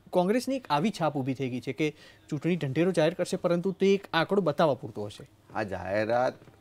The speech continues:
Speaker 2: એ આજે ભારતીય જનતા પાર્ટીએ કરી, હું માનું છું કે રિએક્શન ખેડૂતનું ભાજપ માટેનું હશે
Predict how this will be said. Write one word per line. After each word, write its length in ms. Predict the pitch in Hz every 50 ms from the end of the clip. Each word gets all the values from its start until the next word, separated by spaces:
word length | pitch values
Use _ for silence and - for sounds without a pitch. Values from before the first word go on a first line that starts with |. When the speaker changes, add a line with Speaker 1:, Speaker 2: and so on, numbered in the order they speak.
| _ - - - _ _ _ -
Speaker 2:
એ 80 | 107 110
આજે 300 | 104 101 98 98 113 127
ભારતીય 500 | 113 101 101 101 95 - - 120 120 117
જનતા 340 | 104 107 104 98 - 117 110
પાર્ટીએ 520 | - - 107 101 104 95 - 120 110 107
કરી, 400 | 104 - - 104 107 113 101 - - _ _ - _ -
હું 120 | 101 107
માનું 300 | 101 92 95 110 127 135
છું 180 | 131 143 139 127
કે 120 | 135 127
રિએક્શન 580 | 104 104 110 117 123 127 - - - 127 135 139
ખેડૂતનું 680 | - - - 120 117 120 120 110 - 123 135 135 110
ભાજપ 400 | 87 87 90 90 87 113 117 -
માટેનું 580 | - 123 120 117 107 - 127 127 131 127 127 127
હશે 280 | 117 - - 143 160